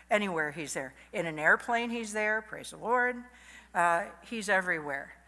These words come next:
His constant presence. How about his patience? Oh, boy. Thirty-two years getting me to a prayer life. Is that patient?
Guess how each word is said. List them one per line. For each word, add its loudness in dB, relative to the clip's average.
His -4
constant 0
presence. -2
How 0
about 2
his -2
patience? -8
Oh, 0
boy. -8
Thirty-two -6
years -6
getting -8
me -10
to -8
a -12
prayer -8
life. -12
Is -10
that -4
patient? -12